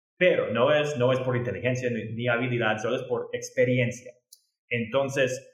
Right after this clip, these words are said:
hay muchos programas, aceleradoras que quieren ayudar, que quieren educar, pero realmente no tienen la experiencia de hacerlo. Entonces, ¿cómo puede ac-, cómo puede educar a alguien en algo que, que no conoces?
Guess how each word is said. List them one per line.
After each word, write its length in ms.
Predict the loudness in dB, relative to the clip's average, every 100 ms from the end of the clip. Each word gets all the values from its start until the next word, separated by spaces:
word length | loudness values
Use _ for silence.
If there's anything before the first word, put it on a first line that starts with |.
| _
hay 480 | -2 0 2 0 -2
muchos 360 | -4 -2 -2 -2
programas, 540 | 0 2 2 0 -2
aceleradoras 880 | -6 -6 -4 0 2 2 2 -2 -4 -10
que 180 | -14
quieren 400 | -4 2 2 2
ayudar, 600 | 0 -2 2 2 2 -2
que 140 | -12 -10
quieren 300 | 0 2 2
educar, 560 | 2 0 2 2 2 0
pero 240 | -6 -8 -8
realmente 320 | -4 -2 -4 -4
no 120 | -6
tienen 260 | -4 -2 -2
la 60 |
experiencia 480 | -2 -6 -12 -12 -4
de 60 | -2
hacerlo. 340 | 2 0 0 -8 _
Entonces, 340 | -20 -20 -18
¿cómo 260 | -8 -6 -2
puede 260 | 2 4 4
ac-, 360 | 0 -6 _ _ _
cómo 260 | -8 -8 -2
puede 280 | 2 4
educar 320 | 2 0 0 0
a 120 | 0
alguien 200 | -6 -10
en 60 | -8
algo 260 | -8 -10 _
que, 80 | -20 -20 _
que 100 | -8
no 120 | -8 -8
conoces? 560 | -10 -12 -16 -20 -20